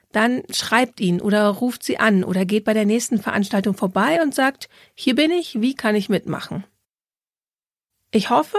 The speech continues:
euch einen guten Überblick über verschiedene Möglichkeiten gegeben zu haben oder wenigstens einen Einstieg in die Materie gezeigt zu haben.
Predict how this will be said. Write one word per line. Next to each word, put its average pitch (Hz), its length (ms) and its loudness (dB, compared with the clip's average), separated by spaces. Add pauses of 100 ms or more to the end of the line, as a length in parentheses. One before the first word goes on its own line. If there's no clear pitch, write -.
euch 269 200 0
einen 262 180 0
guten 240 260 0
Überblick 240 520 0
über 240 160 0
verschiedene 226 380 0
Möglichkeiten 226 720 0
gegeben 247 400 0
zu 247 200 -2
haben 294 300 0 (420)
oder 285 600 2
wenigstens 277 680 0
einen 233 400 2
Einstieg 190 460 2
in 190 80 2
die 175 80 2
Materie 170 440 -4
gezeigt - 440 -8
zu - 180 -6
haben. 160 300 -6